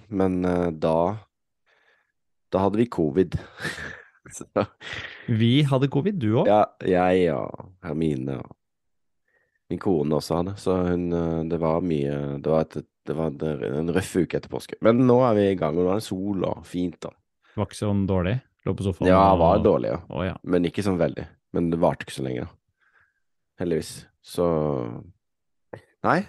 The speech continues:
Speaker 1: så ting skjer. Men, eh, pappaperm, det er jo helt, det kan anbefales for dere som ikke har prøvd det. Eh, fedrekvota er nå på femten uker, så pluss litt ferie, så er jeg tilbake på jobb igjen rundt femten august.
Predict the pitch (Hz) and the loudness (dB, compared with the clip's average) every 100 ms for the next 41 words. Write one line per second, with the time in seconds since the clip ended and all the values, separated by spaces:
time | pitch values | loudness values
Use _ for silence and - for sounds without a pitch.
0 | _ - 135 135 131 147 151 151 - - | _ -2 2 2 2 0 2 -2 -2 -4
1 | 131 127 120 120 101 117 135 123 110 82 | -2 -2 0 -2 2 2 2 2 4 4
2 | 87 92 85 - - 87 85 104 82 73 | 4 2 -2 -6 -6 -2 0 0 0 0
3 | 82 110 - - - 98 90 85 85 90 | -2 -2 -6 -14 -2 -2 0 0 0 4
4 | 76 85 131 _ _ _ _ _ _ _ | 4 2 -2 _ _ _ _ _ _ _
5 | - 92 90 87 87 85 - 90 80 87 | -6 -2 0 0 0 0 2 2 0 -4
6 | 82 87 82 80 73 - 90 73 - 78 | 0 0 0 -2 -6 -6 -6 -6 -6 -8
7 | - 92 113 - - 87 85 82 82 80 | -6 -10 -10 -10 -4 -2 -2 -4 -4 -6
8 | 80 87 _ _ _ _ _ _ _ _ | -8 -10 _ _ _ _ _ _ _ _
9 | - 92 90 - 87 73 92 - 87 80 | -10 -6 -6 0 2 4 0 2 0 0
10 | 82 73 - 82 76 73 76 76 76 73 | -2 -2 -2 -2 -2 0 -2 -2 -6 -6
11 | 73 69 69 - - - 78 71 71 98 | -6 -8 -8 -10 -12 -10 -6 -4 -4 -6
12 | - - | -12 -20